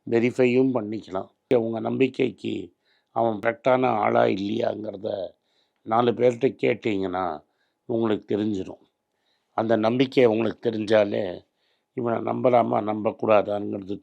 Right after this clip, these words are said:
தெரிஞ்சுட்டு பண்ணுங்க. ஏன்னா இதனால உங்களுக்கு இன்னைக்கு பெருசா கெயின் இல்லாட்டாலும் பின்னாடி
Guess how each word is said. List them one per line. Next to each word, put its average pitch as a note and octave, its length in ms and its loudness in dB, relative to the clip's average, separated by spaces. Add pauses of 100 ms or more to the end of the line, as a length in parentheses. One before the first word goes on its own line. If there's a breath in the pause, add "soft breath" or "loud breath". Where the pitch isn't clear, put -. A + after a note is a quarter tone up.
தெரிஞ்சுட்டு A#2 800 -4 (440)
பண்ணுங்க. G2+ 540 -4 (400)
ஏன்னா A2+ 500 0 (120)
இதனால A#2+ 720 0 (400)
உங்களுக்கு C3+ 420 2 (140)
இன்னைக்கு C#3 440 0
பெருசா C3+ 520 -4
கெயின் B2+ 240 -6
இல்லாட்டாலும் G#2 840 -8 (540)
பின்னாடி A#2+ 760 4